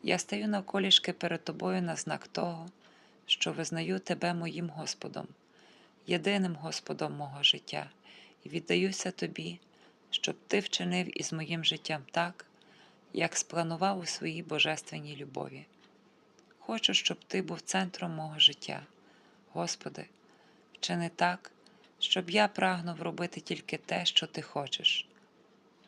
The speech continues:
Віддаюся повністю Тобі. Прагну бути Твоїм,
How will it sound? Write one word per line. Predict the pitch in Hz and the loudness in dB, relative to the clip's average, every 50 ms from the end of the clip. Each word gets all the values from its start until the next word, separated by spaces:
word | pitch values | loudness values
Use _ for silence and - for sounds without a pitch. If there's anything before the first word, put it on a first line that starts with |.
| - | -2
Віддаюся | 180 185 170 196 214 220 240 226 - - 180 | 0 0 2 2 0 0 0 -2 -2 -2 -2
повністю | - - 175 175 170 170 170 160 - - - 156 | -2 -2 -2 -2 -2 -2 -4 -4 -6 -8 -8 -10
Тобі. | - - 151 147 127 - - - - - _ _ _ - - - - - - - _ _ - | -8 -8 -8 -8 -8 -8 -10 -10 -12 -18 _ _ _ -20 -20 -20 -20 -20 -20 -20 _ _ -4
Прагну | - 196 196 196 190 196 196 | 0 0 2 2 4 4 2
бути | 185 - 190 185 190 190 | 2 2 2 0 2 0
Твоїм, | 175 - - 147 160 147 - - 143 147 143 151 | -2 -2 -4 -6 -6 -6 -4 -6 -8 -8 -8 -10